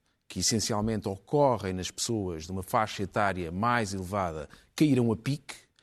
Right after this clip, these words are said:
e apesar de ainda termos números significativos de infecção,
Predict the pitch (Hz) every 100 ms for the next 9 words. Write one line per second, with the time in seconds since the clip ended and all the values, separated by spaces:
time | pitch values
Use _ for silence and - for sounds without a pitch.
0 | _ _ - 135 139 156 160 156 151 139
1 | 135 147 135 101 92 123 156 123 101 -
2 | - 214 214 175 147 135 117 127 107 90
3 | 95 131 156 120 - 98 - 92 85